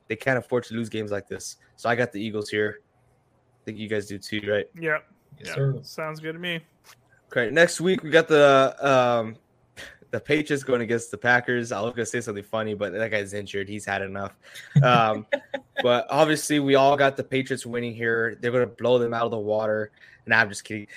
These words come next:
Speaker 1: Uh, Romeo Dubes and Alan Lazar is gonna have one hell of a game, putting up a lot of fantasy points,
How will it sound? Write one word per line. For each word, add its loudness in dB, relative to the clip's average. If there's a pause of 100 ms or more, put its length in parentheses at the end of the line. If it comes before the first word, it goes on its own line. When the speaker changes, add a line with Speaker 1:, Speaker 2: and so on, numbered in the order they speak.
(180)
Speaker 1:
Uh, 4
Romeo 2
Dubes -2
and 0
Alan 0
Lazar 0
is -4
gonna -6
have -6
one -8
hell -4
of -2
a -4
game, -6
putting -4
up -8
a -8
lot -2
of -8
fantasy -6
points, -12